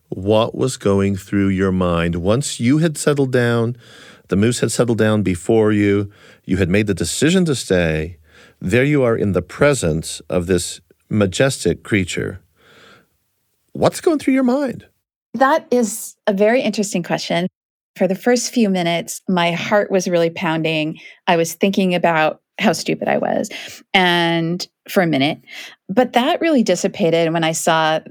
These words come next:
Speaker 2: the calm, still settledness of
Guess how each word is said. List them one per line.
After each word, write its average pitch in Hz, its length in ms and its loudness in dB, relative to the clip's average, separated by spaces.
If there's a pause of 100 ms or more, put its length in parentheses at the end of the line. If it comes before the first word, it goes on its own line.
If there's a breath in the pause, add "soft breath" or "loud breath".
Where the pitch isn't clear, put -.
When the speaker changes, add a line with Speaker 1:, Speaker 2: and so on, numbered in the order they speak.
(180)
Speaker 2:
the 165 140 0
calm, 170 1000 -2 (100)
still 156 580 0
settledness 151 840 -4
of 156 180 -2